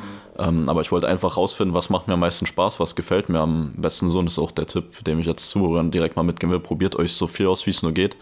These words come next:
weil es kann immer mal sein, dass dann ihr irgendwo bei etwas erkennt, ähm, was ihr gar nicht gedacht habt, dass das so euer Weg ist, dass das so eure Passion ist. Mhm.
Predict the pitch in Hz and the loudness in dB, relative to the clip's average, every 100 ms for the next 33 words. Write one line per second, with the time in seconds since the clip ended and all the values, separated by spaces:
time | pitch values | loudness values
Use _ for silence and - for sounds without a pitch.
0 | - - - 71 - 95 82 92 90 85 | -18 -16 -4 -2 0 0 2 4 4 4
1 | 90 90 - 87 85 85 - - - 82 | 2 2 2 2 2 0 -4 -10 0 2
2 | 90 92 85 85 80 82 87 - - - | 2 2 2 2 2 0 -2 -2 -4 -2
3 | 107 107 - - 90 82 82 80 85 - | 0 -2 -10 -4 0 2 2 0 -6 -10
4 | - 87 90 90 90 - 92 - 87 87 | -4 -2 2 2 2 0 0 0 -4 -2
5 | - 85 82 78 82 85 - 85 - - | -2 -2 2 2 2 2 0 -2 -6 -6
6 | 85 - 78 78 - 95 92 87 - - | -4 0 0 0 0 0 0 -2 -4 -14
7 | - | -14